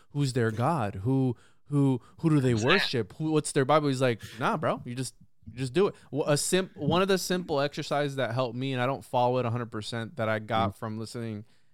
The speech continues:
Speaker 1: to Anderson's podcast was, when you're eating, don't touch your fucking phone.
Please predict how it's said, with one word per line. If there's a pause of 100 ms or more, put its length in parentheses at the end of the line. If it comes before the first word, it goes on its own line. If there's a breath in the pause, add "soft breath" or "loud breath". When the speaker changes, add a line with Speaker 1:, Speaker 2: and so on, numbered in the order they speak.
(200)
Speaker 1:
to
Anderson's (140)
podcast
was, (680)
when
you're (180)
eating, (1120)
don't
touch
your
fucking
phone.